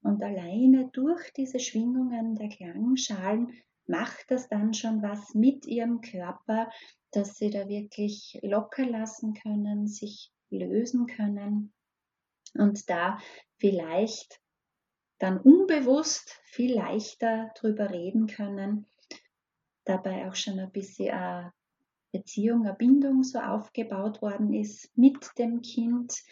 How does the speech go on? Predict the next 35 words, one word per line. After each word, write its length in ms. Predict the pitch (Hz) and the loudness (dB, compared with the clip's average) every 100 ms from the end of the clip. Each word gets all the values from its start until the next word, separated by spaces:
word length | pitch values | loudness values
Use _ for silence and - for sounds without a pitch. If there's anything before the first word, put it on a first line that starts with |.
| - _ _ _ | -20 _ _ _
weil 160 | - 208 | 0 2
sie 180 | 208 214 | 2 2
wirklich 460 | 214 214 - 214 - | 2 -2 -4 -8 -6
sehen, 320 | 185 185 208 | -6 -2 0
das 220 | 208 202 | 0 -6
ist 260 | 196 - - | -12 -14 -10
was 160 | 202 196 | -8 -8
Angenehmes 880 | - 156 196 220 202 196 214 226 - | -8 -6 -2 0 0 0 -2 -2 -6
und 160 | 208 | -6
sie 100 | - | -6
brauchen 400 | 208 - 170 - | -10 -6 -4 -2
sich 300 | 214 214 208 | -2 -2 -6
da 380 | - 196 196 202 | -6 -6 -4 -4
nicht 260 | 214 190 190 | -2 -4 -6
fürchten 720 | - 214 285 - - 254 254 | 0 2 2 -2 0 2 2
oder 320 | 233 214 208 | 2 -2 -2
es 140 | 202 202 | -6 -4
ist 260 | 208 208 | -4 -4
da 80 | 208 | -8
nichts 400 | 202 214 208 - | -6 -8 -12 -10
irgendwie, 640 | - 208 214 214 214 214 214 - _ _ _ _ _ _ _ _ _ _ _ _ | -4 0 0 0 0 0 -4 -20 _ _ _ _ _ _ _ _ _ _ _ _
wo 100 | 208 | -4
sie 160 | 202 208 | -4 -4
gezwungen 600 | 208 - 208 226 254 233 | -8 -4 2 2 2 0
werden 320 | 208 208 220 | 0 0 -2
zu 140 | 214 214 | -4 -4
irgendetwas, 800 | 208 214 220 196 190 - 214 - | -4 -2 -2 -4 -4 -4 -4 -6
das 200 | 202 - | -12 -8
sie 120 | 202 | -8
nicht 340 | 202 208 - | -8 -10 -14
sagen 540 | - - - - 240 220 | -18 -18 -12 -2 0 2
möchten, 380 | 214 208 - | 0 -4 -2
nicht 220 | 208 208 - | 0 0 -6
machen 380 | 196 - 240 | -10 -2 0
möchten. 580 | 233 226 226 - 220 226 | 0 -2 -12 -6 -4 -4